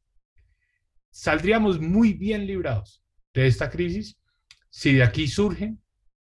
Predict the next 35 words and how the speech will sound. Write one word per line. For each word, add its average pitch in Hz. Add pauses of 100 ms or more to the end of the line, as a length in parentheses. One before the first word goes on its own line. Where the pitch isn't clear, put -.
(160)
esas 131
alternativas, 110 (340)
que 110
pueden 120
ser 143 (580)
nuevos 131
grupos 135
de 120
jóvenes 135
que 127
quieran 123 (180)
aspirar 120
a 127
los 131
cargos 123
de 127
elección 107
pública, 147 (200)
jóvenes 131
que 113
quieran 123 (280)
hacer 107
parte 170
de 143
estos 120
procesos 113
políticos, 135 (240)
jóvenes 127
que 107
quieran 156 (220)
trabajar 113
en 117
la 123
administración 110
pública 139